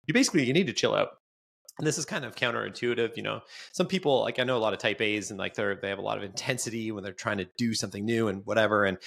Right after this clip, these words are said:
uh, and then you're, you're trying to get into new ideas, and you're stressing yourself out because you're thinking, "Man, I can't think of anything good," or everything you think of has already been thought of, or,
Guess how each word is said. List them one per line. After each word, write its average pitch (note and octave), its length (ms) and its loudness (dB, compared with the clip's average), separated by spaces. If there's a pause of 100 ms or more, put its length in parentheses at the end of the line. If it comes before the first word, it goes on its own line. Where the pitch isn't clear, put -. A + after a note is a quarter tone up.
(360)
uh, G2 240 -2
and A2 80 -4
then G#2 140 0
you're, G2+ 240 -6
you're G#2+ 80 -14
trying C3+ 140 -2
to A#2 60 -2
get G#2+ 120 0
into B2+ 240 0
new B2+ 140 0
ideas, G#2+ 640 0
and F#2 280 -4
you're F#2 120 -2
stressing - 340 0
yourself A2 320 2
out G2+ 140 2
because F#2+ 240 -6
you're F#2 80 -8
thinking, F#2+ 200 -10
"Man, A#2+ 140 2
I F#2+ 60 2
can't - 180 -4
think G2+ 100 -10
of F#2 60 -6
anything F2+ 260 -6
good," B2+ 380 6
or G2+ 160 -2
everything A#2+ 260 4
you F#2+ 80 -2
think A#2+ 200 -4
of F#2+ 80 -4
has F#2 80 -6
already F#2+ 160 -2
been F2+ 80 -18
thought C#3 260 4
of, A#2 360 2
or, F#2 360 -2